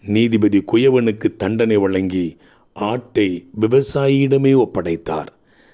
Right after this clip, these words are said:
இயேசு சொன்ன வார்த்தைகள் நினைவுக்கு வருகிறதா? யோவான் பத்தாம் அதிகாரம் இருபத்தி ஏழாம் வசனத்திலே, "என் ஆடுகள் என் சத்தத்திற்கு செவி கொடுக்கிறது" என்பதாக.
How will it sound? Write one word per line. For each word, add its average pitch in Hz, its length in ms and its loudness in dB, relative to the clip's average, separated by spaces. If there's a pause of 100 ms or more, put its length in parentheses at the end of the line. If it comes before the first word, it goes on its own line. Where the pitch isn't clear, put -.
(300)
இயேசு 113 360 0
சொன்ன 101 260 -2
வார்த்தைகள் 92 880 -2
நினைவுக்கு 107 520 0
வருகிறதா? 110 500 2 (440)
யோவான் 98 360 0
பத்தாம் 101 380 -6
அதிகாரம் 104 520 -2
இருபத்தி 156 420 0
ஏழாம் 147 280 -2
வசனத்திலே, 92 680 -4 (400)
"என் 117 440 0
ஆடுகள் 101 800 0
என் 95 300 -2
சத்தத்திற்கு 98 960 -4
செவி 123 380 -4
கொடுக்கிறது" 117 880 0
என்பதாக. 85 680 -2